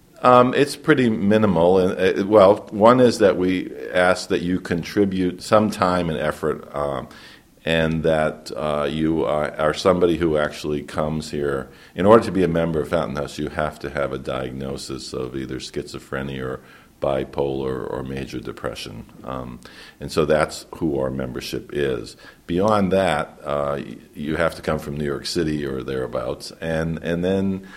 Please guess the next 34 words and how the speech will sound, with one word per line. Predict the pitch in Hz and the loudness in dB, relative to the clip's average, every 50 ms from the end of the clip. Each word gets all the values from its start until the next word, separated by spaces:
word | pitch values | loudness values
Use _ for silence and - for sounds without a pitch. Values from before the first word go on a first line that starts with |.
| - - _ _ _ _ - | -20 -20 _ _ _ _ -4
uh, | - 80 | -2 0
you | 85 87 90 | 0 0 2
have | 95 95 92 - | 2 2 2 2
to | - | -4
be | 90 90 85 | -4 -2 0
willing | 82 90 92 95 95 90 | 2 2 2 2 2 0
to | 80 - 90 | 0 -4 -4
participate | 78 - 87 87 - - 101 98 - - 87 - - 80 76 73 76 - - | 0 0 0 0 0 -2 -4 -4 -4 -6 -6 -4 -4 -2 -2 -2 -2 -4 -4
in | 69 80 80 80 80 | -4 -2 -2 -2 -4
the | 78 78 78 | -4 -4 -2
operation | 80 78 76 - - 76 76 76 82 - - 78 | -2 -2 -2 -2 -2 -2 0 0 0 -2 -4 -6
of | 76 71 69 | -6 -6 -6
the | 73 | -6
program | 71 - 80 80 85 82 80 80 78 73 73 69 | -4 -2 0 0 0 0 -2 -4 -4 -4 -6 -8
to | - 71 | -10 -10
some | - - 80 71 71 69 | -6 -4 -4 -4 -4 -8
extent. | 67 - - - 85 69 - - - - - | -10 -10 -8 -8 -8 -8 -8 -12 -18 -20 -20
Some | - - 110 113 113 | 0 4 4 6 8
people | 117 107 98 80 95 90 85 82 | 8 6 6 8 6 6 6 6
will, | 82 85 80 78 71 - - - | 4 2 2 0 -2 -10 -10 -6
like, | 73 76 73 71 - - - - _ _ _ _ - - - - | -4 -4 -4 -4 -8 -14 -20 -20 _ _ _ _ -18 -18 -14 -4
give | - 85 85 78 | 0 0 2 4
us | 78 73 71 - - - - - - | 2 0 0 -4 -10 -12 -14 -18 -8
ten | - - 95 87 87 82 | -2 0 0 0 0 -2
minutes, | 80 73 76 87 - - - - - - - - - - - | -2 -2 -2 -2 -4 -4 -12 -16 -16 -20 -20 -20 -20 -20 -12
and | - - 73 76 | -8 -8 -6 -4
some | - - 85 85 82 | 0 2 2 2 2
people | - 87 85 85 82 78 | 2 0 2 2 0 -2
will | 76 76 76 | -2 -2 -2
give | 71 73 78 78 73 73 | -2 -2 -4 -2 -2 -2
us | 71 67 67 | -4 -4 -6
sixty | - - 90 80 - - 78 71 65 | -4 -6 -6 -6 -6 -6 -6 -4 -4
hours. | 60 57 55 53 50 50 50 - - - - - - - | -4 -6 -8 -10 -10 -10 -12 -12 -14 -16 -18 -20 -16 -12
Um, | - 67 67 65 64 62 60 | -10 -8 -8 -8 -8 -10 -12